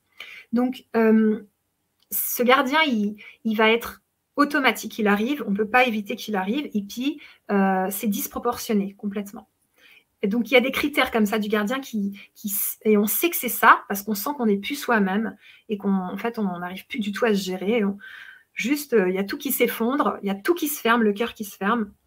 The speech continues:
et puis, euh, la personne est dans ses gardiens, elle est dans ses blessures, comme dirait aussi, euh, Lise Bourbeau, et puis à ce moment-là, elle est inatteignable.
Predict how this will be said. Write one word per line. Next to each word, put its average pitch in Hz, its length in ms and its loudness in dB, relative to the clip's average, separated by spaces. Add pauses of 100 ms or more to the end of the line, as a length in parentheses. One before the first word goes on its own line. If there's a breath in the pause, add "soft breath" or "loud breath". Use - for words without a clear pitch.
(160)
et 226 140 2
puis, 247 340 -6
euh, 190 240 0
la 190 100 2
personne 233 340 -2
est 202 60 6
dans 226 200 4
ses 220 360 0
gardiens, 196 560 0
elle 196 120 0
est 180 180 -6
dans 208 180 2
ses 196 420 -2
blessures, 233 640 -2 (500 loud breath)
comme 196 180 2
dirait 196 320 2
aussi, 202 380 -2
euh, 180 80 0
Lise 202 220 0
Bourbeau, 190 400 0
et 214 100 2
puis 214 140 -4
à 220 40 2
ce 208 140 -2
moment-là, 190 420 2
elle 214 160 4
est 226 120 0
inatteignable. 202 680 0